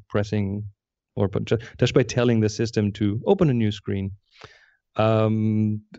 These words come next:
exhibiting photos will be very different. Uh, but that, that is more than two years out. That's probably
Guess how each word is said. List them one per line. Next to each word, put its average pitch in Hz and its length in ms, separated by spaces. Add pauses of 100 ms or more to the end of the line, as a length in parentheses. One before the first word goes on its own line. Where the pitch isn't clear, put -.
exhibiting 123 640
photos 117 500
will 117 140
be 110 140
very 110 240
different. 110 600 (600)
Uh, 110 160
but 147 140
that, 170 160
that 220 160
is 180 100
more 147 200
than 110 200
two - 180
years - 240
out. 90 180
That's 131 220
probably 98 600